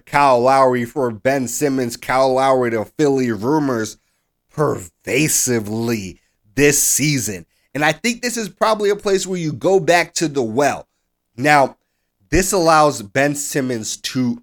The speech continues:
also, a theme here, be surrounded by shooters. Fred VanVleet,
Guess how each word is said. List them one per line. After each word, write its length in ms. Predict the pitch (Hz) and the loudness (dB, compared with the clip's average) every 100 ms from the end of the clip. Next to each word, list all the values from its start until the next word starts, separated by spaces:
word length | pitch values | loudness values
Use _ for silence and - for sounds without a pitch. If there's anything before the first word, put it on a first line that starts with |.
| - | 4
also, 680 | 147 156 - 123 110 101 _ _ _ _ _ | 6 6 4 2 2 0 _ _ _ _ _
a 100 | 127 | -2
theme 360 | 127 160 156 147 | 0 2 2 2
here, 380 | 131 110 104 104 _ - | 2 0 0 -6 _ -6
be 240 | 147 160 | -2 -2
surrounded 1000 | 151 - 127 113 139 156 143 151 139 110 | -2 -2 0 2 2 2 2 0 0 -4
by 360 | 131 147 147 156 | 0 2 2 0
shooters. 640 | - - 151 147 113 95 - _ _ _ _ _ _ - | -6 -6 0 2 0 -4 -12 _ _ _ _ _ _ 2
Fred 220 | 165 175 | 4 4
VanVleet, 880 | 139 170 165 156 - 160 135 107 | 4 2 2 -2 -4 -2 -2 -4